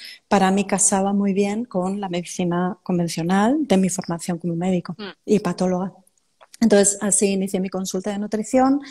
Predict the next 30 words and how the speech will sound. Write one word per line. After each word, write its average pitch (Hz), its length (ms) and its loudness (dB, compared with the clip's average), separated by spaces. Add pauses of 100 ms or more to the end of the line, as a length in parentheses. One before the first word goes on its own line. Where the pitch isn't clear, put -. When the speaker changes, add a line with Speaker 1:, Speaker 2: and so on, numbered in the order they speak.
(220)
Speaker 1:
a 196 100 2
la 180 120 6
vez, 202 500 4
pues, - 460 -4
daba 180 240 -2
charlas, 240 840 -2
iba 175 220 -4
a 180 40 -10
cursos. 233 640 -2 (280)
Para 190 180 0
mí 196 140 0
era 196 120 2
muy 202 140 0
importante 202 520 -2
el 185 120 -2
ir 185 160 -2
contando 180 480 -2
lo 175 120 -2
que 180 120 -6
yo 180 80 -4
iba 185 200 -4
sabiendo 233 540 -2 (380)
y 220 160 8
luego, 208 480 6
bueno, 202 260 -6
con 190 200 -12 (120)
el 190 220 -4
tiempo 208 500 4 (260)
vino 208 600 2
este 190 1120 -2